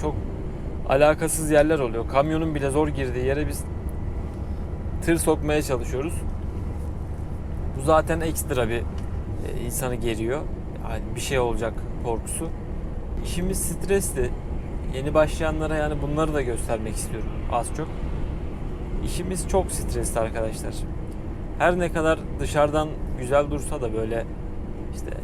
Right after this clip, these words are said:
yol gidiyorsun, açıyorsun müziğini, kahven var. Ee, istediğin zaman duruyorsun, istediğin zaman gidiyorsun. Ama iş başa düştüğü zaman da arkadaşlar inanılmaz derecede bir iş sorumluluğu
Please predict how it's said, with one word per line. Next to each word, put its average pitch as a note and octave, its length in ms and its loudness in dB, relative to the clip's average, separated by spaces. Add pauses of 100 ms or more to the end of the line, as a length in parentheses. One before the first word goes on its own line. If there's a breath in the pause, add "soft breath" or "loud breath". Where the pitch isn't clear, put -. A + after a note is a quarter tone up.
yol C3 220 6
gidiyorsun, A2+ 480 -2
açıyorsun A#2+ 520 -2
müziğini, G#2+ 520 -2 (300)
kahven A#2 520 0
var. C3 140 2
Ee, - 1600 -6
istediğin C3+ 400 -2
zaman B2+ 360 0
duruyorsun, B2+ 460 0
istediğin C3 380 -4
zaman B2 340 -2
gidiyorsun. - 420 -2 (600)
Ama F3 320 2 (1000)
iş E3 240 -2
başa D#3 280 0
düştüğü E3+ 340 2
zaman C3 360 4
da D#3 80 6
arkadaşlar C3 600 2 (460)
inanılmaz D3 720 2
derecede C3 480 2
bir D#3 180 0 (300)
iş D#3+ 200 0
sorumluluğu C#3 800 0